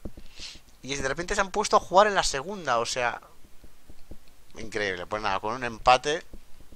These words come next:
nos vamos a ir directamente a, ahora vamos a hacer un pequeño corte y nos vemos en el segundo partido ante, creo que es Eslovenia, así que bueno,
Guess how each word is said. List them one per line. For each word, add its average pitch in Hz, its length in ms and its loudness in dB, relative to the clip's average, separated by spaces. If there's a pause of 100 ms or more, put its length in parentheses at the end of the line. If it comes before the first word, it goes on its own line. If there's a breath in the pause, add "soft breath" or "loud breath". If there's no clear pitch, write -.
(760 loud breath)
nos 117 160 -4
vamos 131 280 2
a 131 60 0
ir 117 80 -4
directamente 107 600 -2
a, 101 260 4
ahora 101 400 0
vamos 101 140 -4
a 110 40 -12
hacer 110 100 -8
un 104 100 -10
pequeño 101 320 -4
corte 117 260 -2
y 110 40 -6
nos 107 100 -4
vemos 104 180 -4
en 104 80 -4
el 98 60 -4
segundo 98 260 -6
partido 101 540 -4 (840 loud breath)
ante, 98 680 -2
creo 110 160 -2
que 117 60 0
es 107 60 0
Eslovenia, 101 500 0
así 95 120 -4
que 92 80 -4
bueno, 87 260 -8